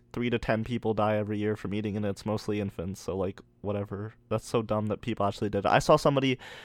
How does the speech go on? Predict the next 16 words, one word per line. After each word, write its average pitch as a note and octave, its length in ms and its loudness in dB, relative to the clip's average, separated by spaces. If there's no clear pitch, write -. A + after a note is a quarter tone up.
like, - 220 4
in E3 80 6
my F3+ 140 8
inner C#3+ 220 4
circle C3+ 440 6
of A2 100 2
social A#2+ 440 2
media, A2 480 0
I C3 140 6
saw C3 380 6
somebody A#2+ 380 2
do A2 200 2
it G#2+ 120 2
on A2 140 0
Snapchat. G#2+ 600 -2
Like, A2+ 240 0